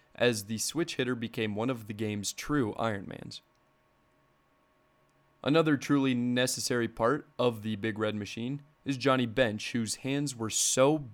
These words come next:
big that he could hold seven baseballs in one hand. <laughs>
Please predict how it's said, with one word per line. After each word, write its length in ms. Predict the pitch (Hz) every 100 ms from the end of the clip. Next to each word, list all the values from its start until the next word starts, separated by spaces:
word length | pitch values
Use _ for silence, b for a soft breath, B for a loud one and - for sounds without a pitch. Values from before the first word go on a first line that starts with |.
| -
big 380 | 147 104 98 - b b b
that 160 | 113
he 180 | 113 160
could 160 | 175 170
hold 380 | 139 143 135 113 b b
seven 720 | - - - 196 185 214 208 - _ - 120
baseballs 760 | 160 175 - 117 87 107 - _ -
in 160 | 147
one 220 | 127 127
hand. 380 | 113 120 - 143 -
<laughs> 140 | 147